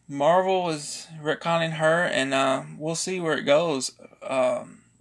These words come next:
if she's a villainess or she's a tweener, not really a villain, but not really, you know, face, hero, villain, you know, uh, but wrestling term, sorry, people. <laughs> Uh, but yeah, I,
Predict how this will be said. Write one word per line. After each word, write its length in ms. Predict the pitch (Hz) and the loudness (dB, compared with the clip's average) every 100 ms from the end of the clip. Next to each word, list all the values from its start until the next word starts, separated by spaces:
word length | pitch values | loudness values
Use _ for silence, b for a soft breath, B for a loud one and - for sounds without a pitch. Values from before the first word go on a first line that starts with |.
| _ | _
if 440 | - - - 147 | -20 -16 -14 -10
she's 220 | 131 143 139 | -8 -8 -8
a 60 | |
villainess 680 | 139 135 143 156 160 156 - - | -4 0 0 0 -2 -4 -4 -4
or 400 | 131 127 123 - B B B B | -4 -2 -4 -8 B B B B
she's 300 | - - 131 127 | -14 -10 -8 -10
a 60 | |
tweener, 680 | - - - 165 175 170 165 | -10 -8 -4 -2 2 2 6
not 160 | 160 151 | 6 4
really 200 | 170 160 | 2 2
a 40 | |
villain, 320 | 151 147 151 147 | 2 0 0 -2
but 80 | |
not 120 | 143 135 | -4 -2
really, 320 | 139 135 143 B B | 0 -2 -4 B B
you 100 | 131 | -10
know, 120 | 131 | -8
face, 520 | 120 143 139 139 - - B B B B | -4 2 2 2 -4 -6 B B B B
hero, 580 | 175 151 147 139 139 139 | -2 6 10 10 6 -2
villain, 380 | 139 135 131 139 | -4 -2 -2 -4
you 100 | 139 | -4
know, 180 | 127 123 - - | -4 -4 -12 -6
uh, 380 | - 131 120 113 | 2 4 4 -2
but 380 | 117 127 120 - _ _ _ - | -4 -2 -2 -4 _ _ _ 2
wrestling 360 | 151 147 135 | 2 2 -2
term, 240 | 123 127 123 | -2 -2 0
sorry, 320 | 139 131 135 | 2 2 0
people. 320 | 131 127 131 | -10 -14 -14
<laughs> 540 | - - - - 190 180 | -16 -14 -8 -6 -4 0
Uh, 480 | 156 - 139 143 135 | 0 2 2 4 2
but 300 | 135 135 - _ B B B B - | 0 -4 -6 _ B B B B -2
yeah, 420 | 135 131 120 - | 8 10 8 6
I, 420 | - 170 208 202 | 2 4 4 2